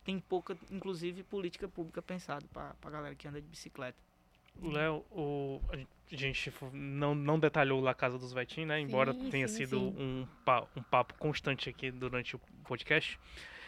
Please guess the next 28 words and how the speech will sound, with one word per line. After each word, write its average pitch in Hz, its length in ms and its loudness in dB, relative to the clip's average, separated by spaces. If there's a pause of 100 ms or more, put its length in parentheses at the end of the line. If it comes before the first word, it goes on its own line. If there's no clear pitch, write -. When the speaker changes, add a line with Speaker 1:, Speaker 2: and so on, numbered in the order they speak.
(340)
Speaker 2:
E 156 60 -2
eu 165 80 0
queria 170 160 2
perguntar 151 320 6
algo 131 180 8
relacionado 120 460 -2
a 127 60 6
isso, 143 200 -2
porque, 131 220 -2
assim, 131 200 -4
o 127 40 -2
La 135 120 4
Casa 143 200 4
dos 127 120 -8
Vetim 123 360 0
eu 135 200 2
acho 127 640 0
muito 131 640 -4
mágico 127 640 2 (140)
por, 135 440 2 (880)
pelo 139 180 2
sucesso - 540 0
que - 140 -10
foi 151 420 4
e 165 80 -4
por 147 200 -4
ter 143 180 4 (140)
dado 131 760 4